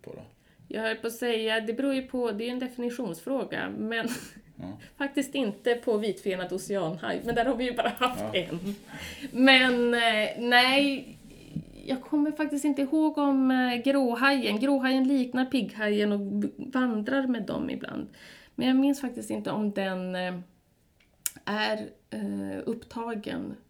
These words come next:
Speaker 2: som, eh, att det inte är något skydd. Och sen hårkärringen, alltså den, den, den är väl egentligen inte förbjuden.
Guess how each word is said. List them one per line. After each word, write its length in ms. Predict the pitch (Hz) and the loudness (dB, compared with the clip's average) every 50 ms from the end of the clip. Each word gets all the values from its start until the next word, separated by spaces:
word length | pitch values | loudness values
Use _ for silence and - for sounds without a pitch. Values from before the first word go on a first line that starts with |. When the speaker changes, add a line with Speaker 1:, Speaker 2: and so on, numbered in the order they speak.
| _ _ _ | _ _ _
Speaker 2:
som, 640 | _ - - - 196 185 180 185 185 185 190 190 196 | _ -20 -12 -8 -8 -6 -6 -6 -6 -8 -8 -8 -8
eh, 420 | - 208 202 202 202 202 196 196 196 - _ _ _ _ _ - - _ _ _ _ _ | -8 -10 -10 -10 -10 -10 -10 -12 -12 -14 _ _ _ _ _ -20 -20 _ _ _ _ _
att 280 | - - - 202 - _ | -20 -14 -12 -12 -8 _
det 60 | 208 | -4
inte 200 | 202 185 - 180 | -4 -2 -2 -2
är 40 | 190 | -4
något 120 | 180 175 | -4 -2
skydd. 180 | - 190 175 - - | -4 -6 -6 -6 -10
Och 280 | - - - 226 233 | -20 -4 0 0 0
sen 320 | 233 - 247 240 247 262 - - - - _ | 2 2 2 2 2 2 0 -2 -10 -20 _
hårkärringen, 1080 | _ - - - - 330 311 247 220 214 214 - - 269 285 330 349 330 294 247 233 - | _ -20 -14 -6 -2 0 2 2 0 0 -2 -4 0 2 2 2 4 2 2 2 2 0
alltså 180 | - 247 247 240 | -2 -4 -4 -4
den, 400 | 226 240 247 262 254 - 226 - | -2 0 2 2 0 0 -4 -4
den, 480 | 240 247 262 269 269 262 254 240 - - _ _ _ _ _ _ _ _ _ _ _ _ _ _ _ _ _ _ _ _ _ | 0 0 2 2 4 2 0 -2 -4 -12 _ _ _ _ _ _ _ _ _ _ _ _ _ _ _ _ _ _ _ _ _
den 340 | - 202 202 247 254 262 254 | -6 -4 -2 0 0 0 0
är 240 | - 269 254 254 220 | 2 0 0 0 0
väl 120 | 240 254 | -2 -2
egentligen 420 | 269 254 220 190 202 - 214 208 202 | 0 0 -2 -2 -4 -4 -4 -2 0
inte 240 | 240 208 202 196 | 0 -2 -2 -2
förbjuden. 720 | - - 202 196 196 185 180 170 175 170 - 160 160 170 | -2 -2 -2 0 2 0 0 0 0 -4 -4 -4 -4 -4